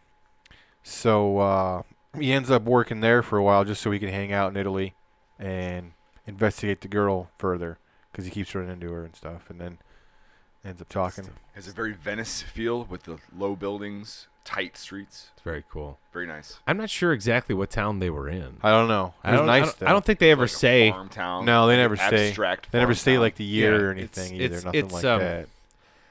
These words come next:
Speaker 3: So, um, there is a lot of symbolism in this movie. The movie's called Spring because it takes place in the spring,
Speaker 1: Yeah.
Speaker 3: clearly. And, uh, spring brings rebirth.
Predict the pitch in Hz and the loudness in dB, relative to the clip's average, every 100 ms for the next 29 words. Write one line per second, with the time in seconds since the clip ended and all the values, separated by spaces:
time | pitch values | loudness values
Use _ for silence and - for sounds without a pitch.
0 | _ - - 165 156 156 143 139 135 131 | _ -14 0 4 6 4 4 4 4 0
1 | 117 - _ _ _ _ _ _ _ _ | -8 -16 _ _ _ _ _ _ _ _
2 | _ _ - 160 165 165 147 147 147 - | _ _ -6 4 6 6 6 4 4 2
3 | 165 147 117 101 98 90 87 87 - 82 | 0 2 0 0 -2 -6 -8 -8 -8 -8
4 | 73 73 - _ 131 170 170 - 151 131 | -8 -12 -16 _ 2 4 4 2 2 2
5 | 101 - - 123 101 71 - - - - | -2 -10 0 0 0 -4 -18 -20 -20 -20
6 | _ _ _ _ _ _ - 117 127 113 | _ _ _ _ _ _ -6 2 4 4
7 | 104 101 123 - - 107 92 92 82 - | 0 -2 -2 -2 -2 0 0 -6 -8 -8
8 | - 73 - _ - _ _ _ _ 107 | -8 -10 -14 _ -20 _ _ _ _ -6
9 | 101 95 76 76 78 - 98 95 92 87 | -4 -2 -4 -4 -6 -4 -4 -2 0 -2
10 | 87 - - 107 101 90 98 98 92 92 | -2 -6 -2 -2 -2 -2 0 0 0 -6
11 | 87 - - - - _ 107 117 110 85 | -8 -12 -16 -20 -20 _ 0 2 2 0
12 | 67 - - | -2 -8 -14